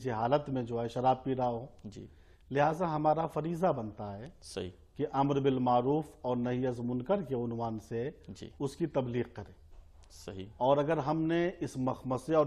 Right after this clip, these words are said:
Speaker 1: گناہ سے اس کو بچا لیا
Speaker 2: جی۔
Speaker 1: تو خدا کے نزدیک ہم کو بہت بڑا اجر ملے گا۔
Speaker 2: صحیح۔
Speaker 1: لیکن اگر کوئی ایسا انسان ہے، شرابی ہے، بہرحال بہت بڑا گناہ کر رہا ہے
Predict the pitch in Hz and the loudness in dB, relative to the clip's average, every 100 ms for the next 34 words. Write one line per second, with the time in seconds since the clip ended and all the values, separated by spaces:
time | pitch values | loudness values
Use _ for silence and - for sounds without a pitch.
0 | 131 127 135 165 143 131 123 - 127 127 | 2 2 4 6 4 -2 -4 -2 0 2
1 | 151 156 139 117 117 156 - 104 98 87 | 6 6 6 -2 -8 -12 -16 -16 -14 -16
2 | - - 123 139 131 156 147 143 127 113 | -12 -8 -6 -2 4 4 6 2 0 -4
3 | 120 156 143 120 113 127 123 120 117 120 | 0 0 2 -2 -2 -2 0 0 0 -2
4 | 120 - 131 120 123 160 123 110 104 90 | -2 0 0 0 -2 -2 -2 -2 -4 -10
5 | 92 - - - - - - - - - | -16 -20 -20 -20 -18 -20 -20 -20 -20 -6
6 | 175 220 214 220 214 214 202 180 196 190 | -2 0 0 0 6 8 8 6 4 4
7 | 170 151 156 156 156 151 131 131 127 151 | 4 4 4 6 4 2 4 6 6 4
8 | 131 127 127 - 135 139 135 143 131 143 | 2 0 -4 -4 0 2 4 2 4 4
9 | 143 135 139 139 139 131 127 120 | 4 4 2 2 2 2 2 2